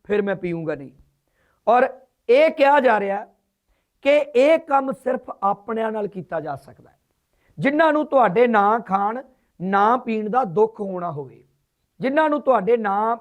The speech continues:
ਖਾਣ ਪੀਣ ਕਰਕੇ ਦਰਦ ਹੋਣਾ ਹੋਵੇ, ਹਮਦਰਦੀ ਹੋਣੀ ਹੋਵੇ, ਜਿਨ੍ਹਾਂ ਨੂੰ ਇੰਜ ਹੋਣਾ ਹੋਵੇ ਕਿ ਯਾਰ ਹਾਏ ਖਾਂਦਾ ਹੀ ਨਹੀਂ, ਤਾਂ ਇਹ ਸਾਡਾ ਜੀ ਹੁਣ ਕਿਤੇ ਐ ਨਾ ਹੋ ਜੇ,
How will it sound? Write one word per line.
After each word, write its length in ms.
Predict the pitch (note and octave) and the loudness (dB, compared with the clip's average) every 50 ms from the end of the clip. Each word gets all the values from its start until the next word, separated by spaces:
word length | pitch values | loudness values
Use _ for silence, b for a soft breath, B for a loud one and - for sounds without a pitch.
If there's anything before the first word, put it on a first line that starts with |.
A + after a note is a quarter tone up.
| _ _ _ | _ _ _
ਖਾਣ 300 | - G3 G3+ G#3 A3 A3+ | -8 -6 -4 -4 -4 -4
ਪੀਣ 300 | A3+ - A3 A3 A3 G#3+ | -6 -8 -8 -8 -8 -8
ਕਰਕੇ 500 | - A3 G#3+ G#3+ - - A#3+ C4 C4+ C4 b b b b b - | -6 -6 -6 -6 -4 2 4 4 4 2 b b b b b -14
ਦਰਦ 360 | D3+ C#3+ A#3 B3+ C#4 B3+ B3 | -4 0 2 2 2 2 2
ਹੋਣਾ 320 | C#4 B3+ A#3 A3+ G#3+ G#3+ G3+ | 2 2 2 2 0 0 0
ਹੋਵੇ, 360 | F3 F3+ D#3 D3+ C#3 A2 - _ _ _ _ _ _ _ - | -2 -2 -6 -8 -12 -18 -20 _ _ _ _ _ _ _ -2
ਹਮਦਰਦੀ 540 | A3 B3 A#3+ C4 C4 C4+ G#3+ A#3 D#4 D4+ D4 | 0 2 2 2 2 2 0 0 2 2 2
ਹੋਣੀ 280 | B3 G#3 A#3 A#3 A#3 A3 | 2 0 -2 -2 -2 -2
ਹੋਵੇ, 340 | E3+ G3+ F#3+ F#3 E3+ D#3 - _ _ _ _ _ _ _ _ _ _ | -2 -2 -2 -2 -6 -8 -10 _ _ _ _ _ _ _ _ _ _
ਜਿਨ੍ਹਾਂ 260 | E3 A#3+ C#4 D4+ D4+ D4+ | -4 0 2 2 2 2
ਨੂੰ 160 | D4+ D4 - - - | 0 -2 -4 -2 0
ਇੰਜ 260 | C4 C#4+ D4+ C#4 C#4+ | 0 0 0 0 0
ਹੋਣਾ 340 | C4+ A3 B3 B3 C4+ D4 C#4+ | 2 2 2 2 2 2 4
ਹੋਵੇ 360 | B3+ A#3+ A#3+ A#3 A#3+ C4 C4+ - - - _ _ _ _ _ _ | 4 4 4 4 4 4 4 2 -4 -12 _ _ _ _ _ _
ਕਿ 100 | A#3 A#3 | 4 4
ਯਾਰ 200 | A3+ G#3+ G#3+ A#3+ | 6 6 4 4
ਹਾਏ 380 | A#3 F#3+ G#3 G#3+ A#3 C4+ C#4 | 2 2 2 2 4 4 4
ਖਾਂਦਾ 360 | C4+ C#4 F#3+ G#3+ A3 A3 B3+ C4+ | 4 2 -4 -6 -4 0 0 0
ਹੀ 80 | C#4 | 0
ਨਹੀਂ, 220 | C4 C#4 C#4 C4 C4+ - _ _ _ _ _ _ _ _ _ _ _ _ | 0 -4 -8 -8 -12 -16 _ _ _ _ _ _ _ _ _ _ _ _
ਤਾਂ 100 | A3+ A#3 | 0 4
ਇਹ 260 | - A3+ A#3 C4 C#4 | 6 6 6 6 4
ਸਾਡਾ 480 | C4+ - - G3 G3 F3+ F#3 A#3 B3 B3 | 2 2 2 2 2 4 2 2 4 4
ਜੀ 300 | F3+ F3+ G#3+ A3+ A#3 A3+ | 2 0 0 0 0 2
ਹੁਣ 180 | G#3+ G#3+ G#3+ | 0 0 -2
ਕਿਤੇ 440 | G3+ A3 - - A3 G#3+ G#3 G3+ b b b b b b - | -6 -6 -4 0 2 2 2 2 b b b b b b 2
ਐ 220 | G3+ G#3+ A#3 B3+ | 2 4 4 4
ਨਾ 140 | C#4 D4 D4+ | 4 4 4
ਹੋ 160 | B3 C4 C4 | 4 4 4
ਜੇ, 300 | G#3 B3+ B3 B3 B3 - | 4 4 2 2 0 -2